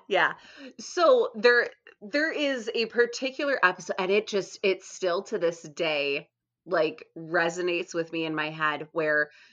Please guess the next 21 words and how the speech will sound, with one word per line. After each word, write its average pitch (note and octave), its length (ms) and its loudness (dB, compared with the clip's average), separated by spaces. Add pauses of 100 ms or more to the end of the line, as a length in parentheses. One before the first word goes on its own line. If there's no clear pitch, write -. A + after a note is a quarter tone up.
(120)
there G3+ 260 4
is F#3+ 300 4
a F#3 60 0
particular G3+ 680 -2
scene E3+ 520 -4
where D#3+ 400 2
somebody G3 500 0
is, D#3 640 2 (680)
like, F3+ 240 2
locked D#3+ 460 6
inside G#3 380 2
of F3 100 0
a F3+ 60 0
room, D#3 280 0
essentially D#3+ 540 -2
being D#3+ 380 -2
sexually E3 540 0
assaulted, C#3+ 680 -2 (380)
and F3 320 4
there F3 400 0
is F3 440 2